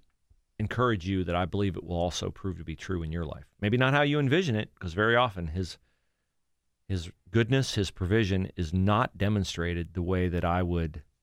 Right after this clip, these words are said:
order it up. The way I would order it up is, "Hey, congratulations.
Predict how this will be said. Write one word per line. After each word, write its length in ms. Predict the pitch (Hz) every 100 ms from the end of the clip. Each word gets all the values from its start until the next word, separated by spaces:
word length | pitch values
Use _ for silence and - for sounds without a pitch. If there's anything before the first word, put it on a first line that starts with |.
| -
order 320 | 110 101 92
it 60 | 107
up. 200 | 90 - _
The 60 | 101
way 140 | 110
I 120 | 127
would 140 | 165 120
order 260 | 107 104
it 80 | 101
up 160 | 101 -
is, 200 | 104 -
"Hey, 400 | 175 381 - - _ _ _ _ _ -
congratulations. 1120 | 107 175 220 214 226 294 - 101 76 -